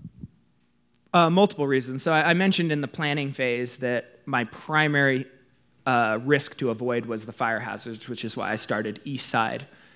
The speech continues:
and then swept up through the middle and then came furthest west 'cause lowest, lowest fire risk. Also, like, a second added benefit to that is, uh,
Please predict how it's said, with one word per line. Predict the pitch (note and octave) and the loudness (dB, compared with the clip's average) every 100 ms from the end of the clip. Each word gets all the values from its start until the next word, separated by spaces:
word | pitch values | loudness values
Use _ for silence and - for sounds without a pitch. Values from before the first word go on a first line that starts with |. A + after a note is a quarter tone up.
| - | -6
and | B2 B2+ | -2 0
then | B2 | 0
swept | - G#2+ - | -2 -4 -2
up | C#3 - | -2 -2
through | C#3+ B2+ | -4 -6
the | |
middle | A#2+ G#2+ G#2+ B2 D3+ _ _ _ C3 | -6 -4 -4 -6 -10 _ _ _ 0
and | C3 | 0
then | B2+ A#2+ | 2 -2
came | C3 A#2 A#2 A2+ A#2 - - - | -2 -2 -2 -2 -6 -12 -20 0
furthest | C#3 A#2 - - | 2 2 -2 -2
west | A2 C#3 - - - | -4 -4 -6 -6 -8
'cause | A2+ | -8
lowest, | - A2+ A2+ - | -4 -2 -2 0
lowest | C3+ A#2 - | 0 0 2
fire | D#3+ B2 | 2 0
risk. | - - - - - - _ | -4 -8 -8 -10 -20 -20 _
Also, | - G#3+ A#3+ E3+ D3+ | 2 4 6 4 2
like, | D#3 C3 | 0 0
a | |
second | - F3+ E3+ D3 | 0 0 0 -2
added | C#3+ C3 B2 | -2 -2 -2
benefit | C3+ C3 - - | -4 -8 -8 -12
to | - | -6
that | A#2+ A#2 - | -2 -2 -4
is, | B2 A#2+ A#2 A2 - - _ _ _ _ | -6 -6 -2 -2 -2 -8 _ _ _ _
uh, | B2 A#2 A2+ | -2 0 -2